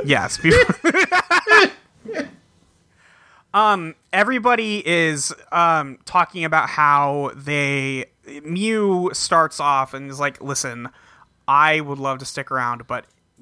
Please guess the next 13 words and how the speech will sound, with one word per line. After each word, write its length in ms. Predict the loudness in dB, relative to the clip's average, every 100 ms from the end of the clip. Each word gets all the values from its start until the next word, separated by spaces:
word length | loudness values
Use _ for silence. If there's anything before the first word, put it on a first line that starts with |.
| -4
like, 180 | -2 0
I 100 | 2
don't 160 | 2 0
care 160 | -2
if 80 | 0
they're 80 | -2
threatening 400 | 0 0 0 -6
me, 180 | -4 -4
but 140 | -2
if 120 | -2
they 100 | -2
start 320 | -4 -2 -2 0
threatening, 640 | 0 0 -2 -6 -6 -8